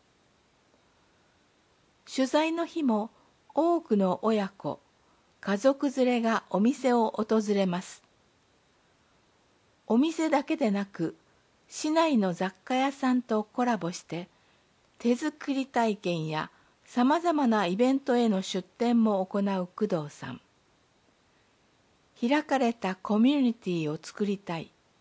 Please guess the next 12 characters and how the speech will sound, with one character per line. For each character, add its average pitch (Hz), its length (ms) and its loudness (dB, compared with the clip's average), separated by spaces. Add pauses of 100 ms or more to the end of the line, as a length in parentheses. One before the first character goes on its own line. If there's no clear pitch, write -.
と 233 240 -4 (340)
笑 277 160 0
顔 269 280 2
で 165 160 -4
話 180 380 -6
し - 40 -20
て - 140 -6
く - 120 -12
れ 139 120 -8
ま 143 160 -10
し - 100 -20
た。 - 180 -18